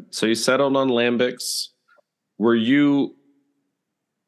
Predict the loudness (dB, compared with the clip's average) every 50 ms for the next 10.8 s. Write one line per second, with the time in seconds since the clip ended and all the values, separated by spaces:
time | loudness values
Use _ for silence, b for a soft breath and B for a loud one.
0 | _ -4 -2 0 0 2 2 2 2 2 2 2 2 2 2 2 4 4 4 2
1 | 2 2 0 0 0 0 -2 0 2 2 2 2 2 2 2 2 2 2 2 2
2 | 0 0 0 0 2 2 2 2 2 2 0 0 0 0 0 0 -2 -2 -2 -4
3 | -4 -4 -2 0 0 0 0 0 0 0 0 0 -2 -2 0 0 0 0 0 0
4 | -2 -4 -6 -12 _ _ _ _ _ _ _ _ -2 0 2 2 2 2 0 0
5 | 0 0 2 2 2 2 2 0 0 -2 -4 -6 -12 -8 -4 0 0 2 2 2
6 | 2 0 0 0 2 2 2 2 2 0 0 0 0 0 0 0 0 0 0 0
7 | -2 -2 -4 -6 -10 _ _ _ _ _ _ _ _ -4 0 0 2 2 0 0
8 | 0 0 2 2 2 2 0 0 0 0 0 0 0 0 0 0 0 0 0 0
9 | 0 0 0 0 0 2 0 0 0 -2 -2 -2 -2 -2 0 0 0 0 0 -2
10 | -2 -2 0 0 0 -2 -2 -4 -4 -4 -4 -4 -4 -6 -6 -10